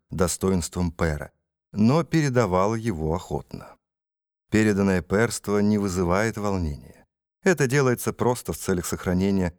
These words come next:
знатного имени, и такая передача мало трогала лордов. Король не имел ничего против того, чтобы ввести лорда Дэвида Дерри Мойер в палату пэров, лишь бы это произошло в результате передачи пэрства.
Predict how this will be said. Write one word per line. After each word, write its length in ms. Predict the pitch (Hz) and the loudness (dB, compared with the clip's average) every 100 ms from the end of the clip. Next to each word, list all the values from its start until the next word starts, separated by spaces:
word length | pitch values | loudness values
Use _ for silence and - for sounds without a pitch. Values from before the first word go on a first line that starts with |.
| - | -8
знатного 580 | 90 101 101 - 92 | 0 2 2 0 -2
имени, 540 | 95 110 95 73 69 - - | -2 0 -2 -2 -6 -14 -6
и 80 | 95 | 0
такая 360 | 95 87 92 | 0 2 0
передача 580 | 87 90 85 107 - 85 _ | 0 -2 0 -2 -2 -8 _
мало 360 | - 123 101 80 | 0 2 2 0
трогала 380 | - 95 82 76 | -2 -2 -2 -4
лордов. 600 | 80 78 - - - - _ _ | -4 -6 -10 -20 -20 -20 _ _
Король 360 | - 139 147 135 | -2 2 2 -2
не 300 | 131 139 143 | -2 0 2
имел 240 | 143 110 90 | 2 2 2
ничего 380 | 90 - 95 | 0 -2 -2
против 360 | 90 98 92 92 | 0 0 -2 -4
того, 440 | - 101 151 160 _ _ _ - | -2 0 0 -2 _ _ _ -8
чтобы 400 | - - 123 120 | -6 -2 0 0
ввести 520 | 107 120 - - 120 101 | 0 -4 -4 -2 -2 0
лорда 520 | 104 104 92 87 87 | 2 2 2 -2 -4
Дэвида 560 | 82 87 104 87 80 87 | -4 0 0 0 -2 -2
Дерри 280 | 85 90 80 | 0 -2 0
Мойер 380 | 85 143 92 - _ - | 0 0 0 -4 _ -20
в 120 | - | -2
палату 400 | 95 101 104 104 | 0 0 -2 -6
пэров, 500 | - 107 - - - _ _ | -4 -4 -4 -8 -18 _ _
лишь 240 | - 127 107 | -4 -2 0
бы 140 | 110 | 2
это 160 | 104 92 | 2 0
произошло 580 | - 98 95 92 104 101 | -2 0 0 -2 -2 0
в 60 | |
результате 640 | 90 87 80 95 90 87 - _ | 0 -2 0 -2 0 -4 -6 _
передачи 540 | - 101 90 92 85 82 | 0 0 2 0 -2 -6
пэрства. 540 | 82 76 - - - | -6 -10 -12 -18 -20